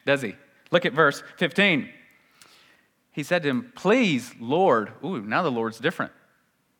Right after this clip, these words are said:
"How can I save Israel? Behold, my clan is the weakest in Manasseh,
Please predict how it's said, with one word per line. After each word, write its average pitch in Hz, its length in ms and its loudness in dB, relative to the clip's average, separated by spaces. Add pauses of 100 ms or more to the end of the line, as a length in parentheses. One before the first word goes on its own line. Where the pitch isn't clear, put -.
(880)
"How 165 160 2
can 165 160 -2
I 165 140 2
save 170 260 2
Israel? 185 420 2 (380)
Behold, 156 360 2
my 143 140 2
clan 180 340 0
is 147 140 -4
the 110 180 -6
weakest 143 480 -4
in 107 100 -6
Manasseh, 104 520 -8